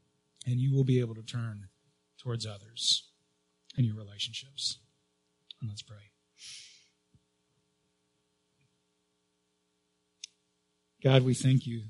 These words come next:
that we live in your light, where there is no darkness,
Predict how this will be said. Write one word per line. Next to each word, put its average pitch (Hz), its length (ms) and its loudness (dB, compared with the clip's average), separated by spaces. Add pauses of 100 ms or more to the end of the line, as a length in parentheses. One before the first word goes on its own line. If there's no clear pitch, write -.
(380)
that 127 220 -12
we 127 140 0
live 127 560 0
in 131 180 6
your 123 220 0
light, 107 360 -16
where 127 140 0
there 127 180 4
is 123 240 2
no 113 140 -10
darkness, 107 680 -4